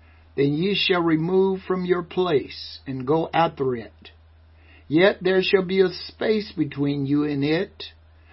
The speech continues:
about two thousand cubits by measure. Come not near unto it, that you may know the way by which you must go." For you have not passed this way be-, heretofore.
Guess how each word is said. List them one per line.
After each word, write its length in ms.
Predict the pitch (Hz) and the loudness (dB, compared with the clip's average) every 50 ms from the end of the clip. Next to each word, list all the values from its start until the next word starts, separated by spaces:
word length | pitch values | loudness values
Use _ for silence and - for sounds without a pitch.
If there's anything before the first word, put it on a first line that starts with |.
| - - - | -20 -8 0
about 420 | - 143 139 151 147 143 151 - | 0 2 4 2 2 0 -2 -8
two 220 | - - 202 202 202 | -4 -4 -2 -4 -2
thousand 580 | - 170 160 165 165 165 156 156 170 165 165 | 0 2 4 4 4 2 0 -2 -2 -2 -2
cubits 560 | 156 - - 196 185 151 147 156 151 - - - | -6 -2 -2 -2 -2 -2 -4 -6 -6 -10 -10 0
by 200 | 151 147 151 147 | 2 2 2 2
measure. 600 | 151 156 156 151 147 139 139 - 117 - - - - - - - - - - - - - - - - - - - - | 0 -2 0 0 0 -2 -2 -6 -10 -10 -12 -16 -18 -20 -20 -20 -20 -20 -20 -20 -20 -20 -20 -20 -20 -20 -20 -14 -4
Come 240 | - 190 196 208 214 | 2 2 4 4 4
not 240 | 214 226 233 277 277 | 4 4 4 4 2
near 340 | 220 214 226 226 220 214 185 | 0 0 2 4 6 6 4
unto 420 | 165 160 151 - 147 139 131 123 | 4 0 -2 0 0 0 0 0
it, 360 | 120 123 139 156 - - - - - - _ _ - _ _ _ - _ - - | -4 -4 -8 -8 -10 -12 -20 -20 -20 -20 _ _ -20 _ _ _ -20 _ -8 -2
that 160 | 151 156 139 | -2 -2 0
you 280 | 117 160 165 180 190 190 | 0 -2 -2 0 0 0
may 220 | 190 170 160 160 | 0 2 2 2
know 540 | 160 156 160 175 196 208 175 139 131 139 139 | 2 2 0 0 2 2 2 2 2 2 2
the 140 | 135 139 143 | 2 2 2
way 240 | 143 156 165 160 156 | 2 2 2 2 2
by 180 | 147 143 139 | 2 2 0
which 400 | 135 139 165 165 156 - - - | 2 2 2 2 2 0 -6 -6
you 80 | 160 160 | -6 -4
must 400 | 156 151 143 143 139 - 147 143 | -2 0 -2 -2 -2 -4 -8 -6
go." 400 | 139 156 175 127 - - - - - - - - - - - - - _ - - | -4 -4 -4 -4 -8 -10 -14 -20 -20 -20 -20 -20 -20 -20 -20 -20 -20 _ -8 -4
For 80 | 147 147 | -4 -2
you 220 | 147 156 170 180 | -2 0 2 2
have 240 | 170 165 151 143 147 | 4 4 2 0 0
not 320 | 165 175 190 220 214 220 | -2 -2 -2 -4 -4 -8
passed 500 | - - 190 185 156 135 127 123 - - | -2 0 2 2 2 2 -2 -6 -10 -6
this 240 | 143 143 135 139 - | -4 -4 -4 -4 -4
way 180 | 139 135 127 123 | -4 -2 -2 -2
be-, 220 | 120 127 127 127 - - | -4 -4 -8 -8 -10 -12
heretofore. 920 | - 139 147 143 135 139 - - 139 135 - 170 170 165 143 120 - - | -4 0 0 0 0 -2 -2 -4 -4 -2 0 0 2 2 2 0 -4 -12